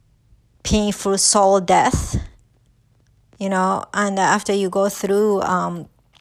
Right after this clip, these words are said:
the rebirth,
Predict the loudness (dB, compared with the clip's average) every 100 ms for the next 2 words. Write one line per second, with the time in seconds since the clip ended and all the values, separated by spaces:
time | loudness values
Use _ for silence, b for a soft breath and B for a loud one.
0 | _ -14 -10 -2 0 0 -2 -6 -12 -20
1 | -20 _ _ _ -2 0 0 0 4 4
2 | 4 -2 -14 -16